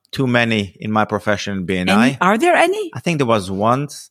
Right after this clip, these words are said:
Speaker 1: I work with very niche people. So unlike other people in the group, I don't work with most people in the group. So I had to bring, like, outside testimonials.
Speaker 2: Yeah, and I think you told us about, uh, one of the clients that you got a referral from Galit Doron, right?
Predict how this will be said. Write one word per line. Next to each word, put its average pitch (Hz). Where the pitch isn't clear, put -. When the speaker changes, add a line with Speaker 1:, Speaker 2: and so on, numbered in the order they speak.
Speaker 1:
I 113
work 143
with 120
very 123
niche 123
people. 95
So -
unlike 123
other 120
people 110
in 104
the 101
group, 123
I 107
don't 120
work 123
with 104
most 107
people 104
in 107
the 101
group. 95
So 101
I 104
had 104
to 107
bring, 101
like, 95
outside 101
testimonials. 87
Speaker 2:
Yeah, 170
and 185
I 190
think 226
you 214
told 214
us 220
about, 180
uh, 170
one 190
of 208
the 202
clients 196
that 185
you 175
got 190
a -
referral 190
from 185
Galit 196
Doron, 202
right? 208